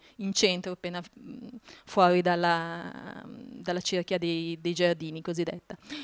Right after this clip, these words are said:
Ehm, eh, la questione di Mosca verticale si è legata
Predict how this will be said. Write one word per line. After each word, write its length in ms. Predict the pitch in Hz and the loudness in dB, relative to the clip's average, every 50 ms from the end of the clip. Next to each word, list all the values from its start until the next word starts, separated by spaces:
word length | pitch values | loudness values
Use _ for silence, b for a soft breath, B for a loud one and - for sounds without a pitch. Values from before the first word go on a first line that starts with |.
| B B _ _ _ _ - | B B _ _ _ _ 10
Ehm, 1080 | 262 294 294 294 294 302 294 294 285 277 277 277 277 277 269 269 262 262 269 247 226 B B - - - - - | 12 12 12 12 12 10 8 6 6 6 4 4 4 4 4 6 6 4 4 2 0 B B -12 -12 -12 -2 2
eh, 300 | 240 240 247 247 247 247 | 4 6 8 8 8 8
la 180 | 254 269 277 | 8 8 8
questione 600 | - 320 320 - - - 330 370 403 427 440 440 302 | 8 6 2 2 4 4 6 6 6 8 6 6 6
di 320 | 226 208 254 247 254 254 | 4 4 4 6 6 8
Mosca 340 | 247 254 277 330 - - 311 | 8 8 6 6 6 6 8
verticale 460 | 285 277 277 - 285 330 349 415 427 | 8 8 8 8 8 8 8 8 8
si 140 | - - 294 | 6 6 6
è 40 | 240 | 6
legata 640 | 220 202 214 226 220 - 254 233 214 190 117 71 | 6 8 8 8 8 8 8 8 8 6 4 2